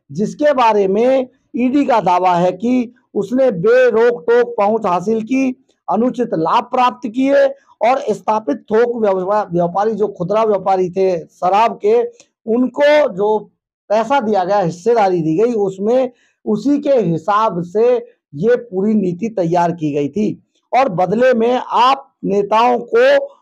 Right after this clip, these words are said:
सौ करोड़ रुपए की रिश्वत दी थी।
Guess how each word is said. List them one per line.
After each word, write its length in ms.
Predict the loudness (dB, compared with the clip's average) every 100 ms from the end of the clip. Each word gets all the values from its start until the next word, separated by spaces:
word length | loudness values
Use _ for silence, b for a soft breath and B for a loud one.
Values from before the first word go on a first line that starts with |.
| _
सौ 440 | _ -6 0 2 2
करोड़ 440 | 0 2 2 2
रुपए 320 | 0 0 0
की 180 | 0 -2
रिश्वत 420 | -2 -4 -2 -4
दी 240 | -4 -6 -4
थी। 420 | -2 -2 -4